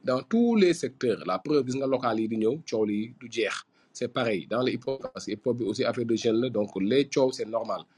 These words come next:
Mais à un moment donné, il faut juste savoir dépasser quoi et dépassionner les coow. Mais coow mënul amoo, mënu-, euh, rappeur du daw coow, comme on dit. Donc,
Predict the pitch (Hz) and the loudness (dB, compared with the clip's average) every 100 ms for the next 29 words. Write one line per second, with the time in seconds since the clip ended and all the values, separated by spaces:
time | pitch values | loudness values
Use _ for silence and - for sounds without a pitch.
0 | _ _ - 107 135 135 120 117 110 - | _ _ 2 4 4 2 0 0 -2 -4
1 | 101 113 143 - 98 90 98 - _ _ | -4 -4 -6 -4 -2 -2 -4 -10 _ _
2 | 92 117 117 - 87 104 - 98 107 131 | -4 -2 -2 -4 -4 -4 -4 -4 -2 -2
3 | 127 120 107 98 92 - 85 - _ _ | -4 -4 -2 -2 -4 -4 -6 -8 _ _
4 | 98 95 - 143 131 127 117 - 104 90 | -10 -2 2 2 2 0 0 -2 -2 -2
5 | 80 - - - 104 120 95 107 95 90 | -4 -8 -12 -12 0 4 6 6 4 2
6 | 90 104 143 151 139 123 123 117 87 - | 2 4 4 6 6 6 4 0 -2 -6
7 | _ 123 120 107 92 - _ _ _ _ | _ -2 0 0 -2 -12 _ _ _ _
8 | _ _ - - - 113 | _ _ -18 -12 0 2